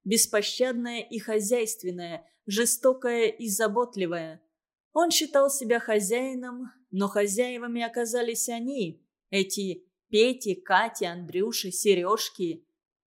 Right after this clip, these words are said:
Отрыв от масс. Ему никогда не приходило в голову, что они, эти люди, так важны и необходимы лично для него.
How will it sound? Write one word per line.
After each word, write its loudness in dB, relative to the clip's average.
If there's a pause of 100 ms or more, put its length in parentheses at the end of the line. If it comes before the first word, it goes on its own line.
(240)
Отрыв -2
от -2
масс. -4 (460)
Ему 4
никогда 2
не -8
приходило -2
в -8
голову, -2
что 0
они, 0
эти -2
люди, 0 (280)
так 4
важны -2
и -4
необходимы 0
лично -4
для 0
него. -2